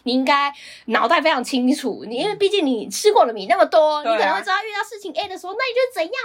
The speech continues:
Speaker 1: 嘛，然后 B 的时候，那不然我们就怎样。但是没有欸，就是没有，他们真的很不会处理事情，而且他们反而遇到事情的时候都会来问你，然后那个烦躁感非常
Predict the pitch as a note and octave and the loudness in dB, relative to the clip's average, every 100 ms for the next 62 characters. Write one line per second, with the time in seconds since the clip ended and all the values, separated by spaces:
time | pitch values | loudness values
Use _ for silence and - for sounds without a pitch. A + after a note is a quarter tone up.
0 | G#4 F4+ D#4 E4 G#4+ - G#4 G4 F4 F4 | -6 -6 -6 -8 -8 -6 -4 -4 -6 -6
1 | A#4 A#4 A4 D#4 B3+ F4 - - - - | -4 -2 0 0 -2 -6 -10 -8 -8 -8
2 | - - - A#4 A#4 A4 C4+ A3 A#3 F#3 | -16 -20 -6 -6 -4 -2 -2 -2 -4 -4
3 | E3 - B3+ F#4+ F#4+ F#4 E4 - - _ | -4 -6 -6 -6 -4 -6 -8 -14 -20 _
4 | _ _ _ _ - _ _ D#4 C4 D4 | _ _ _ _ -16 _ _ 0 2 4
5 | B3+ G#3 G3+ E4+ D#4+ C4+ D#4 D#4 A#3 - | 4 2 0 2 4 4 4 2 -4 -14
6 | - - A3+ G3+ G#3 B3+ F#3+ G3+ E3+ G3 | -16 -8 -8 -6 0 2 2 -2 -8 -10
7 | G#3+ G3+ - - C#4+ F4+ C#4 G4 F#4 F#4 | -14 -14 -14 -4 0 0 0 2 2 2
8 | G#3+ - E4+ E4 E4 C#4+ B3+ A3 A3+ B3 | -2 -2 2 0 0 -2 0 2 2 2
9 | C4+ D4 A3 G#3+ C#4+ F#3+ F#3 E3+ - - | 0 2 2 2 2 2 -6 -14 -16 -20
10 | - - B3+ E4 G4 E4 - G#3 B3+ B3 | -20 -10 -4 -2 0 0 0 0 2 2
11 | F#3+ F#3 G#3 G3 | 0 -2 0 0